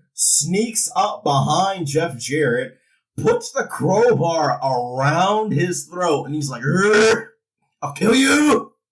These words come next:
Terry Funk then puts handcuffs on Jeff Jarrett. They, they laid the trap, and Double J fell right into it.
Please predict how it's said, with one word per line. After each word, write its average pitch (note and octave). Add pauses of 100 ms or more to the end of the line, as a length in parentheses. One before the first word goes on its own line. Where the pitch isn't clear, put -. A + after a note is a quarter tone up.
(100)
Terry A3+
Funk G#3
then E3
puts -
handcuffs A3 (340)
on D#3
Jeff G3
Jarrett. D#3
They, G#3
they A3 (300)
laid F3+
the B2+
trap, E3+
and A#2+
Double D3+
J C3
fell C3 (100)
right A#2+ (100)
into A#2
it. F#2